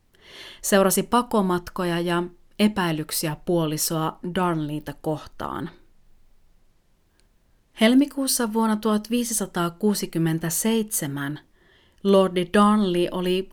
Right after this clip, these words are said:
kuninkaallisessa residenssissä toipumassa sairastamastaan isorokosta, kun hänet murhattiin epäselvissä olosuhteissa. Koko residenssi nimittäin räjähti yöllä,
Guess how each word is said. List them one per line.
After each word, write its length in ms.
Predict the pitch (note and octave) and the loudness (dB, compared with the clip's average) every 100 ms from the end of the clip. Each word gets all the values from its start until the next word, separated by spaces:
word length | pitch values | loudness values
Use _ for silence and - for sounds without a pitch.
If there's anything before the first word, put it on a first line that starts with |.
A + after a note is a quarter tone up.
| - | -6
kuninkaallisessa 880 | B3+ B3+ G#3+ G#3 D#3+ D#3 E3 - E3+ | 0 2 0 0 -2 -2 -4 -2 -2
residenssissä 960 | F3 G3+ G#3 F#3 D#3 D3+ - D#3+ - D#3+ - _ - | 0 0 0 -2 -2 -4 -4 -4 -2 -4 -6 _ -2
toipumassa 580 | A3 G#3 F3+ E3+ E3 F3+ | 0 2 2 2 0 -2
sairastamastaan 1200 | G3 F#3+ F3 E3 - E3+ E3+ E3 - F3+ E3 E3+ | 0 0 0 -2 0 0 2 0 -4 -4 -4 -2
isorokosta, 960 | A#3 A3+ G3+ E3 D3 - D3+ - - D3+ - _ _ - - - - - | -2 0 0 -2 -6 -6 -4 -6 -6 -8 -10 _ _ -20 -20 -20 -20 -4
kun 140 | - G3 | 2 4
hänet 280 | G3 G3 | 4 2
murhattiin 840 | G3 A3 A#3 F#3 F3+ - F3+ F3+ - | 4 4 4 0 -6 -4 -2 -2 -2
epäselvissä 920 | A#3+ A3+ G#3+ D#3+ - D3 C#3+ C#3+ - - | -6 -2 -2 -2 -4 -6 -4 -2 -4 -6
olosuhteissa. 1160 | - F3 E3 D3+ D#3 D#3 - - D#3 E3 - C3 - _ _ _ _ _ _ _ _ _ _ _ - - - - - | -2 0 0 0 -4 -6 -8 -8 -4 -4 -4 -4 -8 _ _ _ _ _ _ _ _ _ _ _ -20 -20 -18 -18 -12
Koko 260 | - G#3+ A3 | -6 2 4
residenssi 600 | A#3+ B3+ C#4+ A#3+ G3 - | 4 2 2 2 0 0
nimittäin 580 | F#3+ G3 F#3+ - F#3+ F#3 | 2 2 0 -2 0 2
räjähti 680 | F#3+ A3+ A#3 E3+ - E3 - | 2 2 2 0 -4 -10 -6
yöllä, 480 | - G3 F3+ D#3+ D#3 | -4 0 0 0 -2